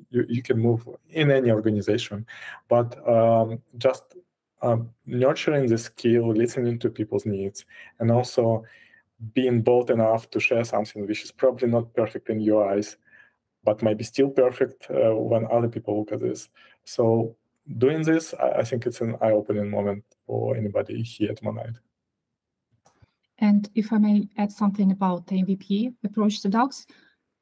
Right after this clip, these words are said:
Speaker 2: at one of the previous A P I at the docs conferences, Mike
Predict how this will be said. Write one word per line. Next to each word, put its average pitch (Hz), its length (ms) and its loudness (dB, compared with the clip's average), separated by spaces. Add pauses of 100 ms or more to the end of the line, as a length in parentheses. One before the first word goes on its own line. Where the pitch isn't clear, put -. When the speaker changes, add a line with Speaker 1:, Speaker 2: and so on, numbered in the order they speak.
(260)
Speaker 2:
at - 200 -6
one 262 200 6
of 294 140 2 (280)
the 208 60 -4
previous 220 420 2
A 220 80 2
P 220 140 -4
I 208 140 4
at 196 60 -2
the 208 60 -4
docs 190 420 -2
conferences, 208 1080 0
Mike 208 400 2